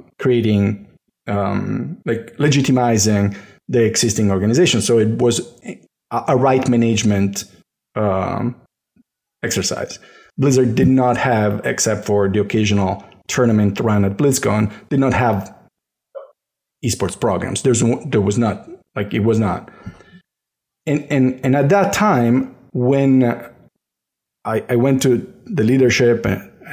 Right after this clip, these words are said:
and, and, and presented the plan, what my case was, Blizzard needs to be the first company in video gaming that builds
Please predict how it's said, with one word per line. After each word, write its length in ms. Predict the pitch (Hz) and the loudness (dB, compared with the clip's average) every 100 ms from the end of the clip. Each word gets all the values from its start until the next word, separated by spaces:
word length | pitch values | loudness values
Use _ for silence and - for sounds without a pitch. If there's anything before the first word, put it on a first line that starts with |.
| - | -8
and, 260 | - 113 110 120 | -4 -4 -4 -4
and, 280 | 107 104 | -2 -2
and 140 | 117 104 | -2 -2
presented 480 | 117 110 117 107 98 | 0 0 0 0 -2
the 60 | |
plan, 480 | 98 170 110 101 120 - - - - - | -2 0 0 -2 -4 -12 -16 -16 -20 -6
what 160 | 123 123 | 0 2
my 140 | 131 | 2
case 560 | 131 - - 165 135 113 | 0 -2 0 2 2 2
was, 580 | 104 98 95 104 - _ _ | 2 2 0 -2 -8 _ _
Blizzard 540 | 147 180 160 160 135 | 2 4 4 2 2
needs 200 | 135 143 143 | 2 0 0
to 60 | |
be 120 | 131 | 0
the 80 | 127 | 0
first 400 | 117 - 131 - | 0 0 0 0
company 640 | - 120 107 107 101 104 - - _ _ _ _ _ _ - | 0 0 2 2 2 -2 -8 -20 _ _ _ _ _ _ 0
in 160 | 117 | 2
video 240 | 107 147 117 | 4 2 2
gaming 580 | 120 101 104 98 - - - | 2 2 2 0 -4 -16 -16
that 420 | 113 120 107 98 | -4 0 0 2
builds 640 | 117 110 101 101 - - | 0 2 0 -2 -6 -12